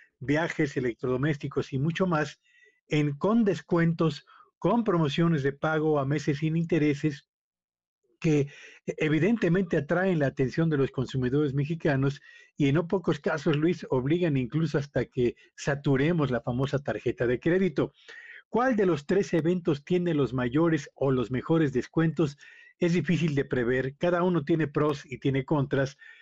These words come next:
y en todo caso, Luis, lo interesante es que quienes nos están escuchando en este momento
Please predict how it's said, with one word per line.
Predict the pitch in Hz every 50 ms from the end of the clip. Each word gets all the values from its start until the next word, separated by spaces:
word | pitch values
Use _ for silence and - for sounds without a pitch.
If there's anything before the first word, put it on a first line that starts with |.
| - - _ -
y | 165 156
en | 147 143
todo | 226 226 214 190
caso, | - 196 180 170 - 175
Luis, | 165 160 190 180 175
lo | 165
interesante | 151 143 - 151 139 135 - 165 175 165 -
es | 170 -
que | - 160 143
quienes | - 151 139 131 131
nos | 123 -
están | 135 - - 180 180
escuchando | 180 - - 156 139 - 160 156 147 143
en | 139
este | 143 143 143 -
momento | 151 143 143 143 139 123 110 - - 123 110